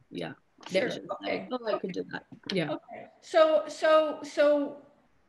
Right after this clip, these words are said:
Speaker 2: while it is painful and you could use it as an opportunity to kick yourself, you know, down, right?
Speaker 1: Mm-hmm.
Speaker 2: "You dummy, you didn't get to it fast enough. See what happens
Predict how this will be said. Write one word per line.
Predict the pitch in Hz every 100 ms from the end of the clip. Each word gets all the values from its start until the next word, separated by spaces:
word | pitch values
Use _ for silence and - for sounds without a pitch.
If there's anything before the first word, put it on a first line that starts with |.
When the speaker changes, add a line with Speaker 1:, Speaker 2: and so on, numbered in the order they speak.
| _ _ _ _ _ _
Speaker 2:
while | 262 262 262
it | 262
is | 302 -
painful | 277 269 254 - 208 208 233 - _ _ _ _ _ _ _ _ - _ -
and | 233 233 233 233 233 233
you | 254
could | 254 269 262 -
use | - 262 262
it | 254 226
as | 233
an | 240
opportunity | 226 233 262 233 214
to |
kick | 208 320 330
yourself, | - - - - 170 - - -
you | 240
know, | 247 220
down, | 226 208 190 202 269 285 - -
right? | 233 226 254 - - _ _ _ -
Speaker 1:
Mm-hmm. | 139
Speaker 2:
"You | 160 277 320 302
dummy, | 208 247 247 254 254
you | 294
didn't | 294 240 226
get | 262 262
to | 240
it | 220
fast | 240 220 214 214
enough. | 180 165 -
See | 311 320
what | 294 254
happens | 277 269 285 269 277 -